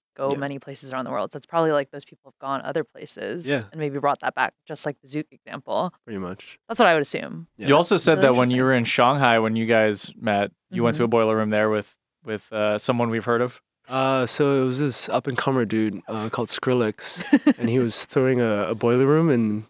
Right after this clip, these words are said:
Speaker 1: Yeah.
Speaker 2: Shanghai.
Speaker 1: Yes. That was a
Speaker 2: Um,
Speaker 1: big, big
Speaker 2: and that was,
Speaker 1: deal.
Speaker 2: that was one of the first Boiler Rooms I attended, and I thought typically it'd be, you know, it'd be, you know, very heady, have, like, cigarette in the mouth kind of music,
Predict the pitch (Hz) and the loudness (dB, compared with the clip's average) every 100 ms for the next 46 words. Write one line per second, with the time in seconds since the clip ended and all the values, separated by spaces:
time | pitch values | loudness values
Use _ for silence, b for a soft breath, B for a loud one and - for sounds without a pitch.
0 | - 156 147 143 147 208 226 151 143 156 | -2 2 4 4 4 2 0 0 0 0
1 | - - - - 120 117 113 110 104 156 | -6 -16 -14 -2 2 4 4 2 0 -4
2 | 151 - 180 185 151 175 170 190 165 147 | -6 -8 -4 0 4 6 6 2 2 4
3 | 170 151 185 170 - - 156 139 - - | 4 6 4 4 0 4 4 4 -2 0
4 | 120 120 120 110 92 95 - 120 98 85 | 2 4 4 2 -2 -2 -2 0 0 -4
5 | - _ - 98 110 117 101 - _ _ | -8 _ -12 -10 -2 -2 -2 -6 _ _
6 | - 104 - 110 98 78 - 78 82 87 | -12 -10 -6 -4 -4 -6 -10 -14 -12 -14
7 | 64 65 - _ 135 - 67 - 110 107 | -14 -16 -20 _ -20 -20 -20 -8 -4 -2
8 | - 113 110 101 98 - _ _ _ - | -2 0 0 -2 -4 -10 _ _ _ -20
9 | 101 90 - - 98 95 98 98 95 92 | -10 -8 -6 -6 -4 -6 -6 -6 -6 -8
10 | - - 113 101 101 98 101 | -10 -6 -4 -2 -4 -4 -6